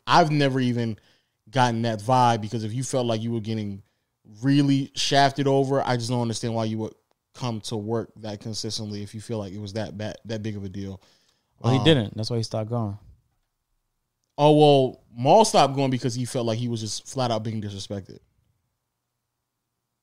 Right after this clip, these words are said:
Speaker 1: That's why Maul stopped going.
Speaker 2: Yeah, Joe, Joe Budden is an extremely blunt character. I can see how,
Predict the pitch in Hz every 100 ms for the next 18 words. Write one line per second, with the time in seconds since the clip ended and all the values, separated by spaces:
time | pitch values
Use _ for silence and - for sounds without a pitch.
0 | _ - 139 139 113 104 98 80 95 76
1 | 50 - _ _ _ _ _ _ _ _
2 | - 123 127 110 175 156 131 123 113 156
3 | 147 127 117 113 104 _ _ _ - 135
4 | 117 - 127 117 101 101 107 92 - 104
5 | 95 98 98 101 104 95 95 92